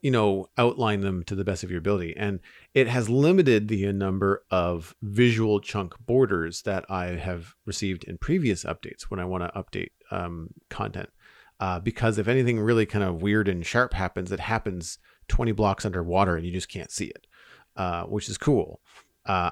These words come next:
I am, however, looking forward to attempting to tighten that around our existing areas a little bit more and, uh, and try to get some new terrain. I'm less worried about topography. I don't think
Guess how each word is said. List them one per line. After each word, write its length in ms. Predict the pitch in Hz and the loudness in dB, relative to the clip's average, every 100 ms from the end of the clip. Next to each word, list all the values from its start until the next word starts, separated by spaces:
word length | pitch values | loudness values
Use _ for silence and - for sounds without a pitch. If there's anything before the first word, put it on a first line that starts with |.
| - | -2
I 120 | 107 | 2
am, 180 | 123 143 | 2 2
however, 600 | - 113 147 196 110 104 | 2 2 4 4 4 4
looking 320 | 113 104 95 | 2 0 -4
forward 360 | - 95 92 85 | -2 -2 -2 -2
to 360 | - 90 87 - | -4 -4 -4 -6
attempting 480 | 110 107 - 95 92 | -8 -8 -6 -6 -8
to 120 | - 95 | -10 -10
tighten 480 | - 120 113 101 | -6 -6 -4 -4
that 220 | 92 85 - | -4 -4 -6
around 640 | 98 85 95 98 95 87 | -6 -2 -2 0 -2 -4
our 140 | 95 87 | -4 -4
existing 500 | 85 98 - 90 85 | -4 -6 -6 -8 -2
areas 320 | 101 98 85 | 0 0 0
a 60 | 80 | -4
little 380 | 135 233 220 | -4 -2 0
bit 200 | 160 139 | 0 -2
more 460 | 123 110 95 82 101 _ _ _ _ - | 0 0 2 0 -2 _ _ _ _ -8
and, 600 | 107 95 95 90 90 - - | -6 -4 -6 -6 -10 -12 -8
uh, 540 | 92 90 87 85 85 - _ _ - | -6 -4 -4 -4 -6 -8 _ _ -8
and 140 | 101 | -6
try 240 | 87 113 107 | -2 2 2
to 80 | 101 | 2
get 180 | 101 | 0
some 140 | - 95 | -2 -6
new 120 | 90 | -6
terrain. 540 | - 98 101 92 80 - _ _ _ _ _ _ | -4 -2 0 -2 -6 -12 _ _ _ _ _ _
I'm 220 | 104 113 | -2 0
less 540 | 117 127 196 226 - - | -2 -2 -2 -2 -4 -10
worried 360 | 170 170 175 160 | -2 2 2 0
about 380 | 139 143 165 - | 2 0 0 -6
topography. 840 | 110 - 113 123 175 - 226 240 - | -12 -4 -2 -2 -4 -6 -6 -6 -6
I 100 | 104 | -4
don't 260 | 113 - | -2 -4
think 400 | - - 120 123 | -6 -2 0 -2